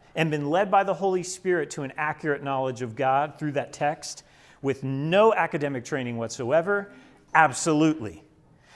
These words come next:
There are, I'm sure there are many people in this room that have no formal academic training and yet have still seen God use the pages of Scripture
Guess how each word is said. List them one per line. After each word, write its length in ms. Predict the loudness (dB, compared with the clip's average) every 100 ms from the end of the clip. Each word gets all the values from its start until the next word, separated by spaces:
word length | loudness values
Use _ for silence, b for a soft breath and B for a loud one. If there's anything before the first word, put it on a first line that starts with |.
| b
There 200 | 4 6
are, 220 | 6 2 0 -10 -4
I'm 200 | -2 -2
sure 360 | -6 0 2 2
there 160 | 2
are 80 | 2
many 280 | 2 -2 -4
people 320 | -4 0 0
in 260 | 2 2 2
this 240 | 2 0
room 400 | -2 0 0 -2 -14 -20 b b b b
that 140 | -2
have 220 | 4 2 4
no 200 | 4 4
formal 420 | 4 2 4 4
academic 600 | 2 -2 -2 -4 -4 -10
training 540 | -6 -4 -4 -6 -12 -20 _ B B
and 180 | -4
yet 220 | 2 2 2
have 200 | -4 -6
still 640 | -6 -4 2 4 2 0
seen 360 | -6 -4 -2
God 440 | 0 2 4 2 0
use 260 | -2 -2
the 100 | -4
pages 460 | -4 -2 -4 -4 -8
of 100 | -10
Scripture 760 | -10 -4 -4 -4 -8 -6 -8